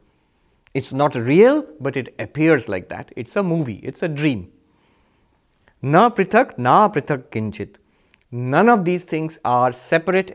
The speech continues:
entities. None of these things are virtually one identical mass either. Who knows this? This is not the way we see the universe. True, not the way we ordinarily see the universe.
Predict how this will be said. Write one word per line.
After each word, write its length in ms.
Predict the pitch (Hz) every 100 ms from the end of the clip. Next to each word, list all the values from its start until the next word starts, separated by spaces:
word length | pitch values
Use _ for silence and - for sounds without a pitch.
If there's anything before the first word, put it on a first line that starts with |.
| 160
entities. 480 | 160 165 165 165 _ _ _ _ _ _
None 220 | 139 170
of 160 | 190 147
these 200 | 147 139
things 380 | - 139 135 _ _ _ -
are 400 | 110 113 117 - _ -
virtually 520 | 143 160 - 160 151
one 360 | 123 135 147
identical 520 | 131 127 131 123 120 117
mass 300 | 107 107 101
either. 280 | 95 101 _ _ _ _ _ _ _ - 160 _ _ _ _ _ _ _ _ _ _ _ _ _ _ -
Who 220 | 240 285
knows 400 | 247 185 180 143
this? 340 | - 101 - - _ _ _
This 300 | 185 143 185
is 80 | 214
not 220 | 196 175
the 80 | 143
way 140 | 139
we 120 | 123 117
see 180 | -
the 120 | 127 120
universe. 460 | 120 120 127 - _ _ _
True, 260 | - 180 110 - _ _ _
not 320 | 127 139 170
the 100 | 165
way 140 | 160 151
we 180 | 143
ordinarily 500 | 139 143 160 156 147
see 180 | 131 127
the 120 | 113
universe. 460 | 104 101 98 92 -